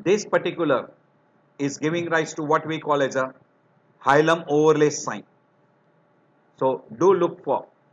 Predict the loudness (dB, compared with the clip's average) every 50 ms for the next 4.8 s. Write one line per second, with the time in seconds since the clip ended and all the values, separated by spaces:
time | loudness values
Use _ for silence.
0 | _ _ _ _ _ _ -6 -6 -6 -4 -4 -4 -2 -2 -2 -2 -2 -2 -4 -4
1 | -2 -4 -4 -2 0 0 0 0 0 -4 -16 -20 _ _ _ _ _ _ _ _
2 | _ _ _ _ _ _ -6 -4 -4 -4 -4 -4 -4 -4 -2 -4 -6 -6 -10 _
3 | -4 -2 -2 0 0 -2 -4 -6 -10 -8 -2 -2 0 0 0 -4 -4 -2 -2 -4
4 | -4 -6 -6 -6 -6 -4 -6 -6 -6 -8 -10 -8 -8 -8 -8